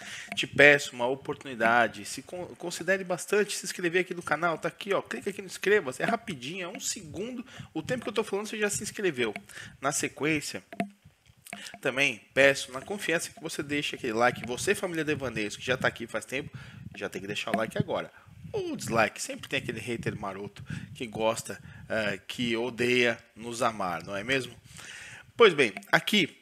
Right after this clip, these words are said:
no, no Mostra Mais e aqui no primeiro comentário fixado tem todos os nossos contatos, nossas redes sociais,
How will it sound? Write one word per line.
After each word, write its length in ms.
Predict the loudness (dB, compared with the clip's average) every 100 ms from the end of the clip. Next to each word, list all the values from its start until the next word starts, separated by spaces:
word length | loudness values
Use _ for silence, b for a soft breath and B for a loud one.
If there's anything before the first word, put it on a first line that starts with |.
| -6
no, 260 | -2 0 0
no 100 | -2
Mostra 420 | 0 0 4 2
Mais 500 | 6 6 6 0 -6 -10 -18 _
e 100 | 0
aqui 280 | 0 2 -4
no 100 | -4
primeiro 300 | -4 0 0
comentário 320 | 0 -2 -2
fixado 560 | -2 -8 2 4 4 2 B B B B
tem 200 | -4 -4
todos 400 | -4 -6 -4 -4
os 40 | -6
nossos 360 | -10 -10 -12
contatos, 640 | -12 -14 -4 -2 0 -2 -12
nossas 380 | -12 -8 -8 -6
redes 240 | -8 -10
sociais, 640 | -12 -10 -4 0 0 -2